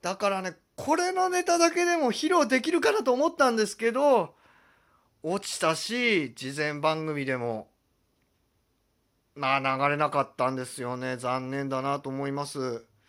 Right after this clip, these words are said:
以上、覚えてる限りやりました。で、忘れちゃったのもあるんで、本当にこのネタだけやったわけじゃないんですけど、まあ、本当に、受けるかどうか、受けたかどうかは皆さんの感性次第なんで、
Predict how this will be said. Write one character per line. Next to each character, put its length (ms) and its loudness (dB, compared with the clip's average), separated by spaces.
以 120 2
上、 460 2
覚 280 2
え 40 0
て 100 -4
る 80 -4
限 280 4
り 300 -6
や 120 4
り 80 2
ま 140 2
し 80 -6
た。 260 -8
で、 200 -10
忘 280 -2
れ 80 -2
ち 80 -2
ゃ 60 2
っ 40 -8
た 120 0
の 100 0
も 80 0
あ 60 4
る 140 -4
ん 60 -8
で、 360 -4
本 140 -10
当 100 -8
に 80 -8
こ 220 -6
の 100 -2
ネ 140 -4
タ 100 0
だ 100 -2
け 120 -6
や 80 0
っ 20 -14
た 140 -2
わ 80 0
け 80 -14
じ 80 -8
ゃ 60 -2
な 120 -4
い 60 -4
ん 60 -8
で 60 -12
す 120 -16
け 100 -12
ど、 240 -8
ま 720 -4
あ、 80 -10
本 380 -10
当 140 -12
に、 600 -10
受 240 -6
け 40 0
る 120 -6
か 160 -6
ど 180 0
う 60 -4
か、 120 -6
受 180 -4
け 40 -2
た 140 -2
か 100 -2
ど 140 -2
う 40 -10
か 100 -2
は 100 2
皆 240 -4
さ 160 -8
ん 80 -10
の 80 -10
感 260 -8
性 220 -4
次 160 -8
第 180 0
な 160 -6
ん 80 -10
で、 320 -4